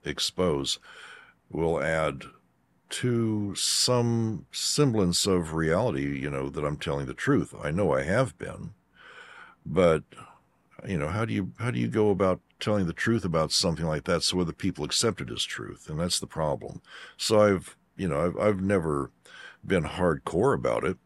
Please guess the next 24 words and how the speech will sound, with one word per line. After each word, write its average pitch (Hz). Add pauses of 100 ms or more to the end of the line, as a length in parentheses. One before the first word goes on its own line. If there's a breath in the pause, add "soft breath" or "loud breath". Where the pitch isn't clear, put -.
(760)
In 90
other 82
words, 78
I've 85
never 80
said 78 (840 loud breath)
something 82
that 76
was 71
disparaging 73
about 67 (180)
someone 76
who 76 (880)
challenges 82
it, 80 (920 loud breath)
because, 95
you 117
know, 90
how 117
can 113
I 107
even 87
prove -
it? -